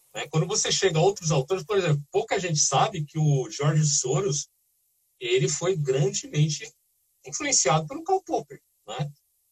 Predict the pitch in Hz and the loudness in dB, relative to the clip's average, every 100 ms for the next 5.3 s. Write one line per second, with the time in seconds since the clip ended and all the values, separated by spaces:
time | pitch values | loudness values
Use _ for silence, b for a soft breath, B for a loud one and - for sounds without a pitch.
0 | _ _ _ 123 131 127 123 120 120 - | _ _ _ -6 -4 -2 -4 -6 -8 -4
1 | - 190 254 254 262 170 143 453 - 202 | 0 2 2 2 2 0 -2 -4 -2 0
2 | - 403 427 415 427 427 440 151 - - | 2 2 0 -4 -4 -6 -6 -12 -8 0
3 | - 233 151 _ _ _ _ _ - 131 | 0 0 -8 _ _ _ _ _ -18 -10
4 | 135 131 135 147 151 139 147 135 117 151 | -6 -4 2 2 4 2 2 0 2 -2
5 | 208 147 - | 0 -2 -4